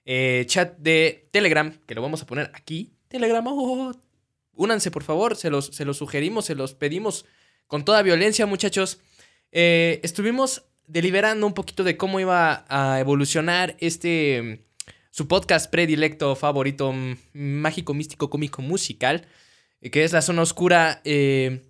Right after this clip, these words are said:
y llegamos a un punto en el que hemos decidido cambiar un poquito el formato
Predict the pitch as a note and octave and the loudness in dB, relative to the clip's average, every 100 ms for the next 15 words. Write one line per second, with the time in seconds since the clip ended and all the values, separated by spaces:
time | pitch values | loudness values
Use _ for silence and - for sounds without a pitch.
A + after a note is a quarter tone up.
0 | _ _ _ _ _ _ _ - E3 G#3 | _ _ _ _ _ _ _ -2 0 2
1 | A#3+ G#3+ G#3 A#3+ A#3+ C3 C#3 - _ _ | 2 2 0 0 0 0 -2 -6 _ _
2 | - C3+ B2 B2 A#2+ A#2 A#2 A2+ C3 C#3+ | -12 -8 -8 -4 -2 0 0 -2 -4 -4
3 | D3+ C3 B2+ C3 C3+ B2+ C#3+ D#3 - D#3 | -4 -6 -6 -4 -4 -4 -4 -6 -6 -6
4 | D3+ C#3+ C#3 C3+ C3+ B2 | -4 -2 0 0 -4 -8